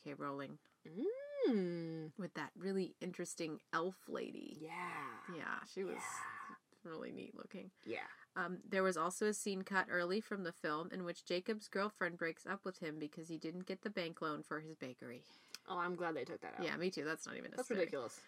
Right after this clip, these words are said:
Speaker 1: He was already really sad. There, there was no need for more sadness.
Speaker 2: No.
Speaker 1: Yeah. None of the film was actually shot in New York. I said that.
Speaker 2: Mm-hmm.
Speaker 1: J K Rowling said that Jacob the No-Maj reminds her of her, of Ron.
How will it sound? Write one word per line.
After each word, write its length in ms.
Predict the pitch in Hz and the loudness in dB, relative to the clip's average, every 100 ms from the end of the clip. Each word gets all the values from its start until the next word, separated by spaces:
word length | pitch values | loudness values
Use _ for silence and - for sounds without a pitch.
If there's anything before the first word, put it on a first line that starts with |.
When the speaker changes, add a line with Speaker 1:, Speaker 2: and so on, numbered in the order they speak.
| - _ _ | -20 _ _
Speaker 1:
He 80 | 247 | 6
was 120 | 220 | 6
already 240 | 165 139 123 | 6 4 2
really 200 | 92 - | 0 -2
sad. 360 | - 104 110 | 2 2 6
There, 180 | 202 220 | 8 10
there 120 | 220 | 10
was 160 | 226 196 | 10 8
no 140 | 175 | 4
need 240 | 151 120 - | 2 -2 -2
for 100 | 170 | -4
more 200 | 170 71 | -4 -6
sadness. 680 | - - - - 190 - - _ _ _ _ | -6 -6 -6 -8 -8 -10 -14 _ _ _ _
Speaker 2:
No. 220 | 202 - - _ | -12 -12 -16 _
Speaker 1:
Yeah. 80 | - _ _ - - - - | -16 _ _ -20 -20 -16 4
None 160 | 233 | 6
of 120 | 330 302 | 6 6
the 100 | 185 | 6
film 300 | - 165 165 | 6 4 4
was 140 | 185 | 4
actually 380 | 180 180 - 190 | 6 6 4 0
shot 240 | 190 180 185 | 2 2 2
in 100 | 226 | 2
New 60 | |
York. 240 | 226 170 208 _ _ _ - | 2 0 -2 _ _ _ -12
I 40 | |
said 220 | 175 - 156 | -8 -6 -8
that. 120 | 185 _ 196 | -10 _ 2
Speaker 2:
Mm-hmm. 140 | 190 190 - | 2 0 -2
Speaker 1:
J 160 | - 220 | 4 6
K 160 | 254 | 8
Rowling 340 | 226 220 214 202 | 8 8 6 2
said 260 | - 220 202 | 2 2 2
that 120 | 226 | 0
Jacob 460 | 196 202 247 233 | 0 2 2 0
the 80 | - | 2
No-Maj 640 | 214 202 190 156 151 156 - - | 2 4 4 4 2 0 -8 -6
reminds 420 | 180 175 165 180 | -2 0 -2 -2
her 80 | 190 | -2
of 240 | 180 180 - | -2 -4 -4
her, 180 | 190 - _ - | -4 -6 _ -4
of 220 | 185 175 | -4 2
Ron. 340 | 180 151 143 | 4 4 2